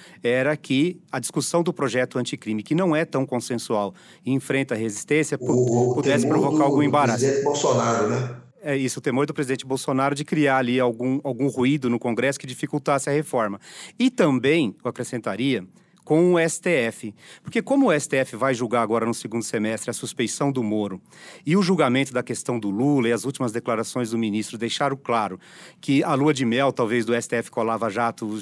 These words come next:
Speaker 1: te-, tenha acabado, que se ensaia ali uma reação contra a Lava Jato e que pode levar, inclusive, à suspeição do Moro, eu fico pensando o seguinte, talvez o Moro se torne um ativo tóxico, vamos dizer assim, com o Congresso e com o S T F. Vocês acham que pode ter alguma coisa nesse sentido?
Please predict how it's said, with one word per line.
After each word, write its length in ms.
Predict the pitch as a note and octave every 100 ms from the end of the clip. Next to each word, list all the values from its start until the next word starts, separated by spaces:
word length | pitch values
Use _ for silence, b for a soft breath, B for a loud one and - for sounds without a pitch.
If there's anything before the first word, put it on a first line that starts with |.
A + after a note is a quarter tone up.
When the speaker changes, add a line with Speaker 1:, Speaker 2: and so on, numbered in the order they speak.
| G2
Speaker 1:
te-, 140 | A#2+
tenha 220 | A#2 A#2
acabado, 580 | A#2 G#2+ F#2 B2+ D3 G#2+
que 220 | - A#2
se 160 | A#2+ A#2
ensaia 360 | G2 - B2+ A#2
ali 120 | A2+
uma 180 | A#2 G#2+
reação 480 | A2+ - C3 A2 B B B B -
contra 300 | A#2+ C3 B2
a 20 |
Lava 260 | A2+ G#2+ G#2+
Jato 340 | A2 C#3 C3+
e 40 | -
que 100 | -
pode 300 | - C3 A#2+
levar, 240 | G#2+ A2+
inclusive, 320 | G#2+ G#2 A2+
à 20 |
suspeição 540 | A2 - - A2 - G#2
do 100 | G2+
Moro, 300 | A#2+ D#3 B2 B B B
eu 60 | C#3+
fico 160 | F3
pensando 320 | - D3+ E3+ D#3+
o 20 |
seguinte, 560 | - D#3+ A2+ A2 - B B B _
talvez 520 | D3 A#2+ A2+ E3+ F3+
o 80 | C#3+
Moro 300 | C3 C3 D#3
se 140 | - -
torne 240 | C#3+ C3
um 80 | B2+
ativo 320 | A#2+ A#2+ A#2
tóxico, 640 | - - D3 - - -
vamos 220 | A2 A#2 G2+
dizer 120 | G#2+
assim, 420 | G#2 - D#3 A#2 b b b b _
com 180 | - E3
o 60 | F3
Congresso 680 | C#3+ A2+ A2+ B2+ D3+ G3 F#3+
e 80 | D#3
com 300 | - D3+ D#3+
o 60 | D3+
S 180 | D3
T 100 | -
F. 460 | D3+ A2+ G#2 - A2+ B B B
Vocês 240 | - D#3+
acham 180 | G#3+ F3
que 80 | C3+
pode 300 | - D3+ C3
ter 100 | D3
alguma 220 | A#2+ A#2+
coisa 240 | C3 A2+ A2+
nesse 220 | A#2+ A#2+
sentido? 440 | G2+ - G#2 A#2